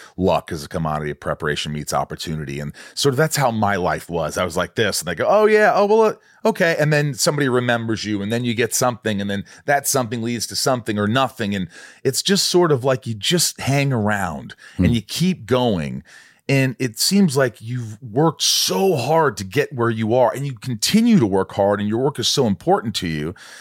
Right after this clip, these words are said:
Speaker 1: Do you now look back, and if you were under those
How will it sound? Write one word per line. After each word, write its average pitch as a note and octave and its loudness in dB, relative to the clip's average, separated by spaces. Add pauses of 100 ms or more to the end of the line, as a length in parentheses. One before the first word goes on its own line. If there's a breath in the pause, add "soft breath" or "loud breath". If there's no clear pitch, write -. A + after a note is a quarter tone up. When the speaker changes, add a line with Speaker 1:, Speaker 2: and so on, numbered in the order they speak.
(340 loud breath)
Speaker 1:
Do B2 -2
you D#3+ 2
now C3+ 2
look C3+ 0
back, A2+ 0
and F#2+ -2
if - -8
you G#2 -2
were G#2 2
under G#2+ 0
those F#2 0